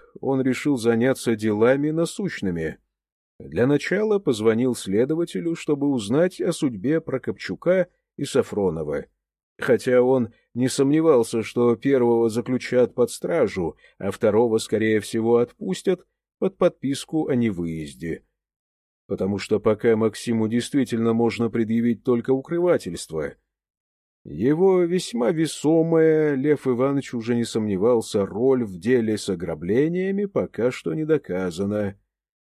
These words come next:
Впрочем, это зависит от того, что Николай говорил следователю. Гурову он мог сказать одно, но потом ему бы ничего не стоило изменить показания и взять все на себя. Если, конечно, такой,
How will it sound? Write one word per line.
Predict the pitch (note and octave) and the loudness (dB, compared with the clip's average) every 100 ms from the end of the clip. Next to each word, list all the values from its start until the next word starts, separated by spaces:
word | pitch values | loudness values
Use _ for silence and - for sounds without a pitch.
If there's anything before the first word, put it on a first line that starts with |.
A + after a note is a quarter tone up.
| _ | _
Впрочем, | - F#3+ F#3 G3+ F#3 | -2 0 0 -2 -2
это | F#3+ - F#3+ | -2 0 0
зависит | D3+ D#3+ E3 - D#3 | 4 2 2 -2 0
от | D#3 D3 | 0 0
того, | - C#3+ F3+ E3+ | -2 0 2 0
что | - C#3 | 0 0
Николай | C#3 C3 B2 C3 C3 | 0 2 2 4 2
говорил | A2+ A2+ A2+ A2+ A2 | 2 4 4 4 0
следователю. | - E3+ A2 E2+ E2+ - D#2+ D#2 - _ _ _ _ _ | -2 0 0 -2 -8 -10 -8 -8 -8 _ _ _ _ _
Гурову | - - - D3+ G3 G3 G3+ G3+ | -18 -12 -2 2 4 4 6 4
он | F3 E3 | 4 4
мог | C#3+ D3 | 4 2
сказать | - - A#2 A2 G#2 | 0 0 2 4 2
одно, | F2+ C#2+ D2+ D#2+ A#2+ D3+ _ _ _ | -2 -4 -6 -2 -2 -2 _ _ _
но | F#3 G#3 | -6 -2
потом | G3+ G#3 G3+ F3 G#3+ | 0 0 2 2 2
ему | A3+ A#3 G#3 G#3+ | 0 -2 -2 -2
бы | A3 | -2
ничего | G#3+ G3 - G#3 F#3+ | -2 -4 -4 2 2
не | F#3 | 2
стоило | F3+ - E3+ D#3+ D3+ | -2 0 2 4 4
изменить | D3+ D3+ B2 C#3 C3+ B2 | 2 -2 0 2 2 0
показания | - G#2 G#2 E2 F2+ B2 F3 G#3 | -2 0 0 0 0 0 0 -2
и | A3 D3 | -2 -2
взять | F#2 G2+ D3+ | 0 2 2
все | - - F#3 | 0 -4 -2
на | F#3 | -2
себя. | - G3+ F#3 F#2 - _ _ _ _ - | -4 0 2 2 -2 _ _ _ _ -12
Если, | D2+ - G#2 | -10 -6 -4
конечно, | G#2 G2 G2+ - G#2 | -2 0 -2 -4 -2
такой, | G#2 G2 B2+ A#2+ G2 | -2 0 2 2 0